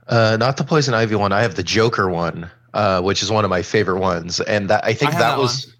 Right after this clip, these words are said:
Speaker 1: that was when, uh, 'cause, you know, my, our, I guess our C M Punk one that's, like, worth four hundred dollars now. <laughs>
Speaker 2: Yeah, yeah,
Speaker 1: That
Speaker 2: he's worth a lot.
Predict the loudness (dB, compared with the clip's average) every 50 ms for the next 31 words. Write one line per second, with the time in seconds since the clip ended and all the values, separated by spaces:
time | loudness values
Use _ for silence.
0 | _ _ _ _ -8 -4 -2 -2 0 0 0 -2 -2 -2 -2 0 0 2 2 0
1 | 0 -2 -4 -4 -6 -10 _ _ 2 4 4 4 4 4 4 4 2 2 0 -2
2 | -6 -12 -20 _ _ _ _ -20 -20 -20 _ _ _ _ _ _ -2 0 2 2
3 | 0 0 -4 -6 -6 -8 -4 -2 0 2 2 2 2 2 2 0 -2 -2 0 0
4 | 2 2 0 0 -4 -10 _ _ _ -4 0 0 0 0 -2 0 0 2 2 2
5 | 2 0 0 0 0 0 0 -2 -2 -2 -2 -4 -2 -2 -2 0 0 -2 -2 0
6 | 0 0 0 -2 -8 -6 _ 0 0 0 2 0 0 0 0 0 0 0 2 2
7 | 0 0 0 2 2 2 2 0 0 0 -2 0 0 -2 -2 -4 -4 -6 -10 -14
8 | -12 -8 -4 -2 -2 -2 -2 0 2 2 0 0 0 -4 -8 -8 -10 -8 -8 -8
9 | -6 -6 -6 -8